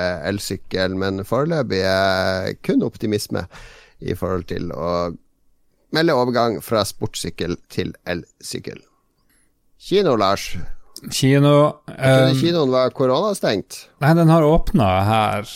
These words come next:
Speaker 2: eh, oppe i nord. Vi har jo ikke, det er jo tre måneder siden, to måneder siden noen sist ble smittet her. Det er jo bare nede i Oslo hvor dere driver og surrer rundt. Det er
Speaker 1: Ja,
Speaker 2: jo der det
Speaker 1: sytti prosent av smitten er i Oslo nå.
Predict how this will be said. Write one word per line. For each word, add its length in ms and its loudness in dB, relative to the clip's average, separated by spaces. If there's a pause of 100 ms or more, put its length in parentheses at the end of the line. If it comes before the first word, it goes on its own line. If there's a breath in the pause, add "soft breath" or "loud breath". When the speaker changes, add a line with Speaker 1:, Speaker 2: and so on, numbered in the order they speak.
Speaker 2:
eh, 220 -6
oppe 380 -2
i 40 2
nord. 360 6
Vi 80 6
har 220 6
jo 80 0
ikke, 220 2 (200)
det 100 4
er 60 6
jo 140 4 (440)
tre 420 4
måneder 400 4
siden, 680 0
to 200 2
måneder 360 2
siden 260 2
noen 220 2
sist 520 0
ble 160 2
smittet 280 2
her. 220 4
Det 60 2
er 40 2
jo 60 -4
bare 220 4
nede 200 4
i 80 0
Oslo 320 0
hvor 160 -6
dere 220 -6
driver 400 0
og 100 -2
surrer 320 2
rundt. 300 -6
Det 80 -2
er 20 2
Speaker 1:
Ja, 80 4
Speaker 2:
jo 80 4
der 80 2
det 140 2
Speaker 1:
sytti 160 0
prosent 420 0
av 160 0
smitten 400 -2
er 160 0
i 80 2
Oslo 320 -4
nå. 120 0